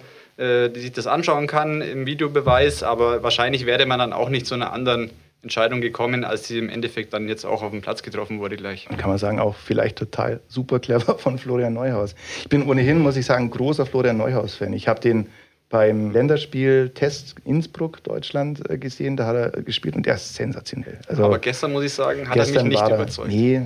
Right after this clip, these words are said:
Speaker 2: nee, spielt ei-, so wie die vielen Gladbacher oder wie fast alle Gladbacher im Laufe dieser Saison bislang noch nicht so wirklich, äh, überzeugt sind. Aber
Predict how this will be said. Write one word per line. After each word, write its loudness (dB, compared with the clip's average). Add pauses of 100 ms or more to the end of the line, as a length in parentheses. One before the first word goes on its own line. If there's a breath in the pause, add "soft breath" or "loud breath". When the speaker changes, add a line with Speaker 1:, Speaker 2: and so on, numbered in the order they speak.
Speaker 2:
nee, 0
spielt 0
ei-, 0
so -6
wie 0
die -2
vielen 2
Gladbacher 2
oder 4
wie 4
fast 0
alle 4
Gladbacher 0
im 2
Laufe 2
dieser -6
Saison -2
bislang -2
noch -2
nicht -4
so -6
wirklich, -6
äh, 2
überzeugt -2
sind. 0
Aber 2